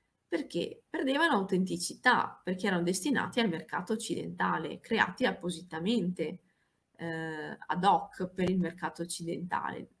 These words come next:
Mm, nel caso dell'arte etnica, nell'America del Su-, sud occidentale, ad esempio, si verifica fin da subito, alla fine dell'Ottocento, una oscillazione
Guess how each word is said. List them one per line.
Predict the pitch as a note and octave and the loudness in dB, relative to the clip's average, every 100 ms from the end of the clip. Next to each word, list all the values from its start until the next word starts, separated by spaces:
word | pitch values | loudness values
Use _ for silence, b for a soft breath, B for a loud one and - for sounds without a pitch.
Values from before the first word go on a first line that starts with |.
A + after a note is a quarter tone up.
| _ _ _ _ _ _ - | _ _ _ _ _ _ -4
Mm, | F#3+ F#3 E3+ E3 - _ _ - | 0 0 -2 -6 -14 _ _ -2
nel | G#3+ F4 F#4 | 2 2 2
caso | C4+ G3 F#3 | 4 4 4
dell'arte | F3+ D3+ - - F4 | 2 2 0 0 0
etnica, | - - A3+ C4 F#4+ | 0 -2 -2 0 2
nell'America | F#3 E3 D#3+ F3 - - | 2 -2 -2 -4 -4 -6
del | E3 D#3 | -6 -4
Su-, | - - - | -6 -6 -8
sud | - - F#3 | -6 -2 -4
occidentale, | D3 - F3 F#4 - - G#4 - | -4 -4 -2 -2 0 2 0 -2
ad | F#3+ | -2
esempio, | F#3+ F3 C4 | -2 -2 -2
si | - | -2
verifica | G3 G#3 G#3+ F#3 - E3+ | -2 -2 -4 -8 -12 -8
fin | - C4+ | -2 -2
da | - | -2
subito, | - C#4 B3 - - _ _ _ | -2 0 -2 -4 -10 _ _ _
alla | - F3 | -4 -4
fine | F3+ B3+ G3+ | 0 2 2
dell'Ottocento, | D#3+ C#3+ - A#4 A#4 B2+ F3 F#3 D4+ b b b b b | 0 -4 0 0 0 -4 -4 -6 -6 b b b b b
una | C4+ E4+ | 0 2
oscillazione | C#4 A3 - A#3+ F4 - F#3+ F3 D#3+ D#3+ A3+ | 2 2 0 2 2 2 2 2 0 -4 -6